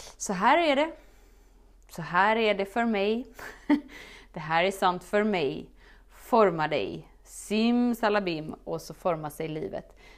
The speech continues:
Därför är liksom din medvetenhet är det, det enda du behöver lägga fokus på. <laughs> Eftersom att allt speglar din medvetenhet.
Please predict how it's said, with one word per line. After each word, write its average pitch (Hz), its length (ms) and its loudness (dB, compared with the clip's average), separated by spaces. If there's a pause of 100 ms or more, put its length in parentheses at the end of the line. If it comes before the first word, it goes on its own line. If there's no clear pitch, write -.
(120)
Därför 202 360 2
är 254 80 2
liksom 185 360 -4
din 185 300 -4 (440)
medvetenhet 175 1200 -2
är 170 280 -2
det, 160 320 -6 (840)
det - 360 -2
enda 185 280 -2
du 175 100 -6
behöver 156 260 -4
lägga 156 240 -4
fokus - 340 -14
på. - 140 -12 (500)
<laughs> 294 1600 -2
Eftersom 226 400 0
att 196 80 -2
allt 202 400 2
speglar 175 680 0
din 160 320 -8
medvetenhet. 147 680 -8